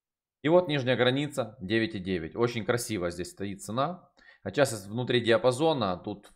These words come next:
кто хо-, на свой страх и риск можно взять. Но я бы, наверное, смотрел всё-таки отсюда или отсюда. Девять и девять и три. Девять тридцать пять. Если туда, конечно, сходит.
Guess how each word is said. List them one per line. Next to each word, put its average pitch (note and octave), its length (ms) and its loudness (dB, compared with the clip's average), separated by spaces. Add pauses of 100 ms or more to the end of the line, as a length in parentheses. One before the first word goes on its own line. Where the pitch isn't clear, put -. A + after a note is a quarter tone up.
(140)
кто B2+ 140 -4
хо-, A#2 220 -6
на B2 100 0
свой B2+ 220 0
страх B2 300 0
и C3+ 40 -2
риск D3 240 -6
можно F#2+ 340 -2
взять. D#2 280 -12
Но G2+ 60 -6
я B2+ 120 4
бы, A2+ 140 -2
наверное, G#2 280 0
смотрел F#2+ 320 -2
всё-таки - 360 -8
отсюда G#2 360 0 (120)
или C3 200 0
отсюда. F2+ 680 -8
Девять F#2+ 380 -8
и F#2 220 -12
девять G2+ 320 -4
и F#2+ 80 -14
три. - 380 -12 (800)
Девять G2 160 -2
тридцать F#2 280 -10
пять. E2 180 -6
Если A#2+ 120 0
туда, G#2+ 200 0
конечно, F#2+ 280 -4
сходит. D2+ 380 -14